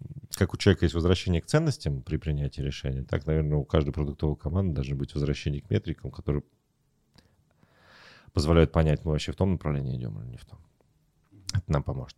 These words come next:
А в части, что и будет являться мерилом того, что мы достигли, не достигли. Ну, смотри, и у, у нас конкретно это пользователи работают в старой системе, которая, э, выводится из эксплуатации,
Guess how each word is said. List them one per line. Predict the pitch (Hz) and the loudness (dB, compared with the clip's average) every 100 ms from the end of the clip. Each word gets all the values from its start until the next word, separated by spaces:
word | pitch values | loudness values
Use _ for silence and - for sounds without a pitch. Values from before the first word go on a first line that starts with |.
| - | 2
А | 85 85 85 | 6 6 6
в | 78 | 2
части, | - 92 - - 85 69 - _ _ _ _ _ - | 2 2 2 2 2 0 -6 _ _ _ _ _ -4
что | - | 4
и | 95 | 4
будет | 85 85 | 4 2
являться | 82 85 - 85 | 4 2 2 2
мерилом | 87 135 98 69 | 4 4 4 2
того, | 76 73 | 0 0
что | - | -2
мы | 69 | -4
достигли, | 69 73 - - | 0 0 -2 -8
не | 65 | -6
достигли. | 65 - - 69 | -6 -8 -10 -8
Ну, | 78 | -6
смотри, | - 85 76 | 0 0 2
и | 78 80 73 | 0 0 0
у, | 73 78 92 | 0 -2 2
у | 90 | 6
нас | 87 78 | 6 4
конкретно | - 73 78 76 - - | 0 -2 0 0 -2 -6
это | 85 73 67 - _ - - _ - | -4 -4 -6 -8 _ -20 -20 _ -2
пользователи | - 80 76 - 71 | 4 4 4 0 0
работают | 78 76 71 65 | 2 2 0 -2
в | |
старой | - 82 76 | 0 2 2
системе, | - - 73 69 | 0 -2 -2 -2
которая, | - - - - - - - - | -6 -6 -4 -4 -8 -12 -16 -14
э, | - - - - - | -12 -12 -14 -14 -10
выводится | 69 78 80 73 76 | -4 0 2 0 -4
из | 71 | -6
эксплуатации, | - 76 - 98 - 277 | -4 -4 0 -2 -2 -8